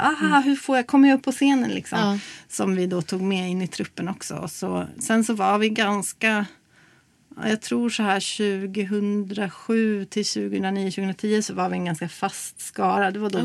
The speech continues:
Speaker 2: Okej.
Speaker 1: jobbade som mest också och reste
Speaker 2: Mm.
Speaker 1: som mest. Och då, ja, man kom ju oerhört nära varandra, liksom. Det är ju
Speaker 2: Mm.
Speaker 1: det,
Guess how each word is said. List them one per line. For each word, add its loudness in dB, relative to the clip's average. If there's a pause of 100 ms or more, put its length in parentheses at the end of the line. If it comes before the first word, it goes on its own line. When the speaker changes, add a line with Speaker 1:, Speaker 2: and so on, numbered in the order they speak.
Speaker 2:
Okej. 0
Speaker 1:
jobbade 0
som -6
mest -4
också -10
och -6
reste 0
Speaker 2:
Mm. 0
Speaker 1:
som -4
mest. -10 (480)
Och -6
då, 0 (200)
ja, -2 (640)
man -2
kom -2
ju -2
oerhört -2
nära 0
varandra, -4
liksom. -8
Det -4
är 4
ju 0
Speaker 2:
Mm. -6 (540)
Speaker 1:
det, -4